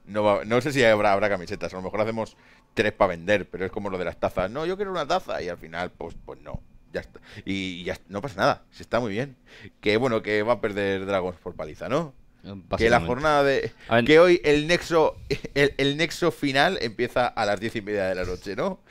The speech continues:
Speaker 1: Así un poquito de resumen. Eh, ya estaría. Control, yo, yo empezaría a cerrar el, el programa. Antes os quiero recordar dos cositas. Uno, que Juji ha sido el primer jugador, eh, de Norteamérica en conseguir la Green Card. Es decir, que ya no cuenta, creo que ya no cuenta como import,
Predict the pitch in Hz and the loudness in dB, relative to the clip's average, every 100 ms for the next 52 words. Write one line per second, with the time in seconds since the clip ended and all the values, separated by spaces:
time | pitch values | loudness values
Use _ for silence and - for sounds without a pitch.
0 | - - - 107 120 123 113 104 101 92 | -20 -10 -4 -2 -2 -2 0 -2 -4 -8
1 | 78 - - - - 110 104 104 104 104 | -10 -14 -20 -20 -4 0 2 2 2 2
2 | - 135 185 101 - 123 120 165 160 170 | 4 6 6 2 -2 -8 -4 -4 -4 -6
3 | 135 175 190 190 123 104 95 98 92 92 | -6 -6 -4 -2 -2 -2 -4 -2 -2 -2
4 | - 101 104 139 185 - - 123 139 139 | -6 -8 -2 -2 -2 -6 -6 -4 -4 -6
5 | - 120 - 139 127 117 113 107 - _ | -6 -8 -2 0 0 0 0 -2 -4 _
6 | 87 127 123 123 - 151 175 - _ - | -8 -8 -6 -8 -4 -2 -2 -6 _ -20
7 | - _ 165 175 117 - 120 - 165 131 | -20 _ 2 4 2 0 -4 -2 -2 0
8 | 110 127 107 104 113 123 131 120 113 117 | 0 0 -4 -4 -4 -4 0 0 2 0
9 | 85 _ _ _ _ - 107 107 107 98 | -2 _ _ _ _ -8 -4 -2 -2 -2
10 | 107 110 113 127 127 101 98 107 110 113 | -2 -2 -2 -2 -2 -2 -4 -8 -6 -2
11 | 107 101 110 127 - 208 - _ - 120 | 0 0 0 -2 -2 -4 -6 _ -6 -4
12 | 123 131 113 87 - 101 92 90 127 127 | -4 -2 -4 -4 -4 -4 -4 2 2 4
13 | 123 123 120 - - - - 170 220 175 | 0 0 -2 -12 -20 -14 2 4 6 4
14 | 160 135 135 127 113 110 107 107 113 - | 4 4 4 2 0 0 -2 -4 -6 -8